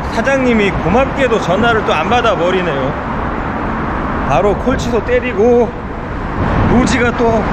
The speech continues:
저를 살려줬습니다, 형님들. 노지가 오정동 가는 콜을 저에게 던져줬기 때문에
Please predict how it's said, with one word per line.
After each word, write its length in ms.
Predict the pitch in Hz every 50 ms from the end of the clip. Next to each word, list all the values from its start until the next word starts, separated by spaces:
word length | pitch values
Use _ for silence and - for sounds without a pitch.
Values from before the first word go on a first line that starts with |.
| - -
저를 240 | - - 165 175 185
살려줬습니다, 920 | - - 208 196 202 175 - - - - 139 135 117 110 107 104 101 - 123
형님들. 340 | - 135 123 117 107 98 92 92 - - - - - - - - - - - - - - 131 151
노지가 300 | 156 151 185 180 185 165
오정동 540 | 135 139 135 175 190 175 165 170 170 165
가는 340 | 147 143 143 156 156 147 -
콜을 280 | 151 - 160 160 156 143
저에게 400 | - - 131 135 147 127 117 120 -
던져줬기 600 | 165 190 196 185 180 175 - - 110 110 127 -
때문에 420 | - 170 170 160 139 117 113 123